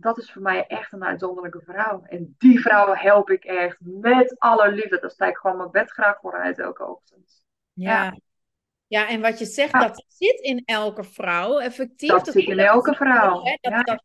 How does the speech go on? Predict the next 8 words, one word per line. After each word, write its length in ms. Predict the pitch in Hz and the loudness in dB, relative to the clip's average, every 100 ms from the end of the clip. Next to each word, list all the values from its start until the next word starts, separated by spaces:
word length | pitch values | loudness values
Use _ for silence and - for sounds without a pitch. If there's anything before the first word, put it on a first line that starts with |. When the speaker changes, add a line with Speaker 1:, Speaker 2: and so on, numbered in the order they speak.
| _ | _
Speaker 2:
elke 360 | 262 302 320 254 | -2 -2 -2 -8
vrouw 340 | - 233 233 | -8 -4 -4
is 140 | 226 156 | -6 -8
uitzonderlijk 680 | 214 214 247 240 233 208 196 | -10 -8 -8 -6 -6 -8 -10
en 160 | 190 | -12
elke 360 | 190 254 269 233 | -10 -8 -10 -12
vrouw 300 | - 214 220 | -10 -6 -4
heeft, 500 | 214 220 233 - | -4 -4 -4 -8